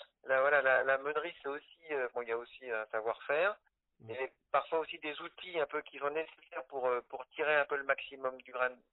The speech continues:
Speaker 1: mais la meilleure essence du grain de blé.
Speaker 2: Ouais.
Speaker 1: Et moi, quand on est aussi sur des sémales très courts, ce qui se fait aussi, euh, voilà, le, les gens qui cultivent leur blé, qui font leur farine et qui même font leur pain,
Speaker 2: Ouais.
Speaker 1: bon, on ligne, euh, voilà, enfin, je,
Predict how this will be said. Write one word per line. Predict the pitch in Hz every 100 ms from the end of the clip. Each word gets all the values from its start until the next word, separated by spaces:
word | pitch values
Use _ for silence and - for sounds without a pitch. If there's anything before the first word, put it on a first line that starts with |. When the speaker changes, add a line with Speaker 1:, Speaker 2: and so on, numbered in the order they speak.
| _
Speaker 1:
mais | 127 127
la | 131
meilleure | 131 151 156 143
essence | 151 165 156 143
du |
grain | 135 135
de | 135 -
blé. | - - _ -
Speaker 2:
Ouais. | 123 120 _ - 139
Speaker 1:
Et | 135 131 131 131 151
moi, | 156 -
quand | 170 170
on | 180
est |
aussi | 180 -
sur | 160
des | 160
sémales | 170 160 160
très | - 170
courts, | - 196 160
ce | - -
qui |
se | -
fait | 151
aussi, | 147 - 156
euh, |
voilà, | 131 135 131
le, | 131 127
les | 123
gens | 139
qui | - - 120 - _ _
cultivent | - 135
leur | 135
blé, | 131 151 _
qui |
font | - 143
leur | 139 -
farine | 131 143 139
et |
qui | - 147
même | 151 143 -
font | 143
leur | 139 -
pain, | 165 214 - _ _ _ -
Speaker 2:
Ouais. | 123 - -
Speaker 1:
bon, | 165 165 160 151
on | 151 151 156
ligne, | 165 175 180 180
euh, | 101 101
voilà, | 143 147 120
enfin, | 107 117
je, | 117